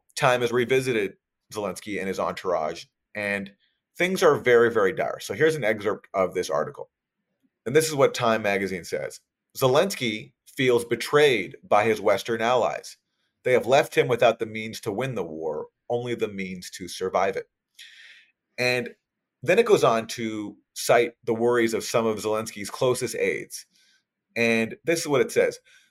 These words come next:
"Zelensky's belief in Ukraine's ultimate victory over Russia has hardened into a form that worries some of his advisors. It is immovable,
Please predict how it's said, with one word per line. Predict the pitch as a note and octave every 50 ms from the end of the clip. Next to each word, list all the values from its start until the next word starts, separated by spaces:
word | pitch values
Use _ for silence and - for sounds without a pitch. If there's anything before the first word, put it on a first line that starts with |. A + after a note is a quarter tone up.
| _ _ -
"Zelensky's | - C3+ D3+ F#3 G3 G3 A3 A3 G3
belief | - F#3 E3+ D#3 C#3+ B2+ B2 C3 C3 - -
in | - B2 A#2+
Ukraine's | B2+ D3 C#3+ - C#3+ C3+ B2 A#2+ A#2+ A2+ A2+ - -
ultimate | A2 B2+ D3+ D3+ - D#3 D3 A2 A2+
victory | G#2+ C3+ C3+ C3 - - B2 A#2 A2+
over | - A#2 A2+ A2 G#2+
Russia | G#2+ A2+ A2+ A2+ A2+ - F#2+ D#2 F2 F#2+ - _ _ _ _ _ _ _ _ _
has | - C3 B2+ B2+
hardened | - - - C#3+ D#3 F3+ F3 C#3 B2 A#2+ A#2+ A2+ - - _
into | A#2+ B2+ B2+ - C#3 A#2+
a | G#2+
form | - - _ - B2+ A#2+ A#2+ A#2+ A#2 A2+ A2 - -
that | - B2 A#2 - -
worries | A2 G#2 A2 C#3 D#3 E3 D#3 C3+ A#2+ A2 G#2 G2+ F#2+ - - _
some | - - - B2
of | A#2+ A2
his | A2 A2+ G#2 F#2
advisors. | A2 G2+ B2 A#2+ B2+ B2+ F#2+ F2 B1+ - - - _ _ _ _ _ _ _ _ _ _ _ -
It | D#3+ D#3+ D#3+
is | D#3+ D#3+ D3 C3+ - -
immovable, | - F3+ E3+ F3+ G#3+ G#3 D#3+ C#3+ A#2 G2+ F2 - - -